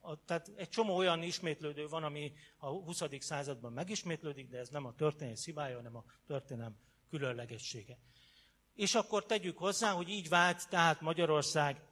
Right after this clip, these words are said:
védőbástyává, tehát én nagyon szeretném, ha egyszer mindenkiben tudatosulna, hogy nem gyepű voltunk, hanem védőbástya, és Magyarország alapvetően járult hozzá ahhoz, hogy Közép-Európa megmaradhatott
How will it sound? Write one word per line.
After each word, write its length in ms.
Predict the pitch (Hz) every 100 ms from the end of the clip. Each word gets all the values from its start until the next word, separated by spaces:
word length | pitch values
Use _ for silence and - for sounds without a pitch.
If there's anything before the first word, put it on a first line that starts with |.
| _ 127
védőbástyává, 1120 | 180 214 220 202 180 - 185 170 165 160 - - -
tehát 200 | 156 170
én 80 | 170
nagyon 260 | 185 156
szeretném, 500 | 139 185 175 175 151
ha 80 | 156
egyszer 280 | 151 - 151
mindenkiben 720 | 175 170 151 143 151 143 135
tudatosulna, 720 | 190 185 180 160 - 156 151
hogy 100 | 139
nem 240 | 160 151
gyepű 300 | 151 180 208
voltunk, 460 | 170 170 151 156 -
hanem 280 | 143 139 135
védőbástya, 840 | 147 143 156 175 170 - 170 - _ _
és 180 | 160 -
Magyarország 680 | 175 175 160 160 - 160 170
alapvetően 600 | 190 175 165 147 156 147
járult 420 | 156 151 143 135
hozzá 280 | 151 131 147
ahhoz, 220 | 165 -
hogy 160 | 139 -
Közép-Európa 840 | 160 160 - 147 147 139 143 135 - _
megmaradhatott 1000 | 156 156 135 135 135 135 131 151 147 -